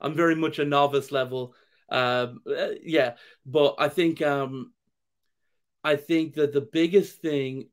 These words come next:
is, and this is, like, a cliche B S thing, but what, what we were told very early on when I was in, in university was,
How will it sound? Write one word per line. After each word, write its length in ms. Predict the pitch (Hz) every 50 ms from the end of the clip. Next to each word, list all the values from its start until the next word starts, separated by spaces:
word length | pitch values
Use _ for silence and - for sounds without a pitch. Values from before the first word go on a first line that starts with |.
| _ -
is, 500 | 147 143 139 139 135 135 131 127 123 - -
and 120 | 143 143
this 200 | 160 170 165 -
is, 160 | 165 143 139
like, 160 | 147 143 131 131
a 80 | 120
cliche 680 | - - - 147 156 143 - - - 143 135 135 135
B 300 | 131 120 120 139 139 139
S 240 | 135 135 127 131 -
thing, 320 | - 135 135 143 160 165 - _ _ _ _ _ _ _
but 200 | 143 139 123 -
what, 240 | 135 143 143 135 -
what 200 | 147 151 127 120
we 120 | 147 147
were 120 | 147 147 143
told 320 | - 147 143 139 139 135
very 260 | 139 135 135 135 135
early 180 | 131 131 131 131
on 200 | 131 131 131 131
when 100 | 131 131
I 80 | 131 127
was 120 | 127 127
in, 200 | 131 127 127 123
in 180 | - 131 131 131
university 600 | 131 135 123 120 135 131 123 127 - 131 127 127
was, 500 | 131 131 127 127 127 127 123 120 -